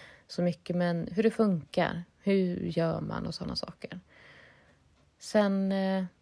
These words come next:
hur det är att leva med kronisk smärta. Eh, och varva det här med allt det där positiva i livet i-, igen.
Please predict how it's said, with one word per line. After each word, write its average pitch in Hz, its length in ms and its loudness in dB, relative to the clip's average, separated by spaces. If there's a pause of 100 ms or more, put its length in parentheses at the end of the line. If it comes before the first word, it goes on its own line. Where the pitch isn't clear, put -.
(720)
hur 196 100 0
det 190 80 4
är 180 60 4
att 175 60 2
leva 175 400 0
med 170 160 -4
kronisk 170 560 -4
smärta. - 540 -6 (2500)
Eh, 180 340 -2 (140)
och 170 140 -4
varva 170 460 0
det 165 80 -4
här 175 320 -2
med 170 300 0
allt 165 260 -4
det 175 60 -6
där 165 180 -6
positiva 180 1000 -6
i 202 180 -8
livet 180 600 -2
i-, - 100 -12 (180)
igen. 180 580 0